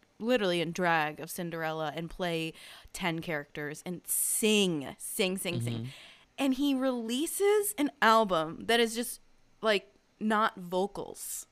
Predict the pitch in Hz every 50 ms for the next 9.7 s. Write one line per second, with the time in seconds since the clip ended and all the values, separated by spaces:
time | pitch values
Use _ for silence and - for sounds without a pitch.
0 | _ - 226 220 - - - _ - 269 254 254 254 - 262 247 - _ _ -
1 | 247 277 220 - - - - - - - _ - 254 277 302 302 262 254 - _
2 | _ _ _ - 247 254 226 262 247 302 294 - 330 311 208 180 - 185 180 170
3 | 175 185 190 202 208 202 190 - 214 208 - - - - - _ _ - 208 202
4 | 202 190 202 190 180 - 180 180 175 170 180 180 180 - 175 175 180 165 - -
5 | 175 170 170 170 - 170 156 165 - - 170 170 160 160 175 185 185 185 175 -
6 | 170 156 147 - - - - - - - - _ _ - - 170 160 156 - -
7 | - 175 160 160 156 151 156 156 143 147 170 185 - - 214 - - - 214 220
8 | 185 131 143 160 156 170 165 - - 170 147 135 156 147 131 - - - _ _
9 | _ - - 196 196 190 196 220 214 190 208 196 190 -